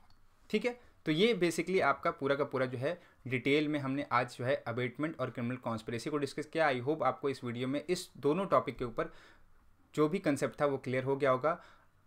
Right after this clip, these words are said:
आपके लिए एक छोटी सी इन्फॉर्मेशन है कि जुडिशरी का रामबाण कोर्स लीगल स्टिक्स लॉ स्कूल लेकर आया है।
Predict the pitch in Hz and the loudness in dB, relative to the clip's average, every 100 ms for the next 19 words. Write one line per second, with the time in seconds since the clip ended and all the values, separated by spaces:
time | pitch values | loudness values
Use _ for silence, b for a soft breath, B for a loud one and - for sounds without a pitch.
0 | - 180 180 208 208 202 160 170 180 170 | 10 10 10 4 4 4 -2 0 -4 2
1 | 165 165 156 170 170 147 135 135 160 160 | 2 2 -2 -6 -4 -4 -2 -2 -2 2
2 | 139 131 131 135 127 147 151 131 127 139 | 4 6 4 2 2 -2 0 -2 0 0
3 | - 139 139 127 123 135 117 113 143 139 | -4 -6 0 0 0 -4 -4 0 2 2
4 | 139 165 | 0 -4